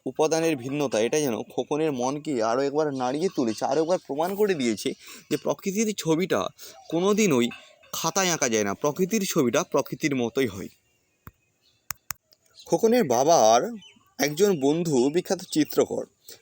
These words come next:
তিনি লখনৌ শহরে থাকেন। একদিন তিনি খোকনদের বাড়িতে এলেন। অর্থাৎ কি না, খোকনের বাবা,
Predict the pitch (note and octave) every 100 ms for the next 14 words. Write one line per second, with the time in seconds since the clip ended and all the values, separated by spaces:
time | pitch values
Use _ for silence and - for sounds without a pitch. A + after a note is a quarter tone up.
0 | _ F3 G3 C#3 C3+ C3 C3+ - E3+ G#3
1 | A3+ D3+ G#2+ A2+ B2+ - G#2 - - -
2 | - - - - - D3+ E3+ F#3+ A3+ A#3
3 | B3 - E3 A3+ B3 G3 C3 C3 F#3+ F#3+
4 | B2 G2 G2+ _ - - - C3 D#3+ E3
5 | G#3+ A#3 - C#3+ E3 F3+ D3+ A2+ B2 G#2